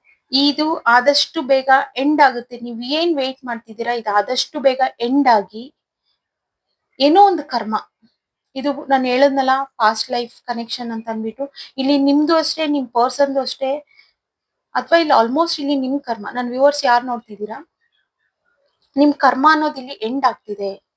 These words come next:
Because ಇಲ್ಲಿ three times karmic, ಸಾರಿ, Wheel of Fortune ಕಾರ್ಡ್ ಬಂದಿದೆ ಇಲ್ಲಿ. Something ending, ನಿಮ್ ಕರ್ಮ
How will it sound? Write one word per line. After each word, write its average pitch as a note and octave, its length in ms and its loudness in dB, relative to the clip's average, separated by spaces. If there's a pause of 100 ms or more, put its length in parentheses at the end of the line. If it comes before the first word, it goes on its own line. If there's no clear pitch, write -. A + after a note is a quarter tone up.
(640)
Because D4 340 2
ಇಲ್ಲಿ E4 260 0 (840)
three G3+ 160 -2
times D4+ 360 2 (580)
karmic, B3+ 380 2 (360)
ಸಾರಿ, G#3 300 -6 (560)
Wheel C4 160 2
of C#4+ 120 6
Fortune C#4 460 0
ಕಾರ್ಡ್ A3+ 320 2
ಬಂದಿದೆ B3+ 360 -6
ಇಲ್ಲಿ. B3+ 240 -12 (1800)
Something E4 520 0
ending, A#3 400 -2 (320)
ನಿಮ್ C#4 200 0
ಕರ್ಮ C4 320 2